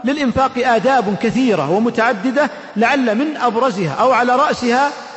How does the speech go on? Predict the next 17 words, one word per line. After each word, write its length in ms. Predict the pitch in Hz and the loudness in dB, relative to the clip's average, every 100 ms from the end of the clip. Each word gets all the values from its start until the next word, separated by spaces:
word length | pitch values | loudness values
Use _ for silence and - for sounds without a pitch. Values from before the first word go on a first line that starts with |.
| - | -2
الإخلاص 720 | 285 262 - 226 233 220 170 | 0 0 0 0 0 -2 -4
وتجريد 420 | 185 220 220 269 | -2 0 0 0
العبادة 440 | 226 208 247 254 220 | 2 2 2 0 0
لله 380 | 226 240 220 190 | 0 0 0 0
عز 240 | 214 185 | 0 0
وجل 380 | 214 185 262 165 - - - | 0 0 0 -2 -8 -16 -6
من 100 | 190 | -4
شوائب 440 | 196 240 262 247 208 | 0 2 2 2 0
الرياء 440 | 208 240 247 196 | 0 2 2 2
والسمعة 540 | 202 - 285 269 165 113 - - | -2 -2 0 0 0 -4 -10 -4
ونحوها. 560 | 196 262 196 240 185 123 - - 208 | 0 0 0 0 0 -2 -8 -6 0
فإذا 300 | 247 240 240 247 320 | 0 2 2 2 0
أنفق 320 | 277 262 220 | 0 -2 0
على 200 | 202 226 | 0 0
الفقراء 600 | - 233 233 247 190 - - - 196 | -4 -4 0 2 2 -2 -10 -4 0
أو 120 | 226 | 2
المساكين 680 | 233 226 226 233 262 180 | 0 0 -2 -2 -2 -2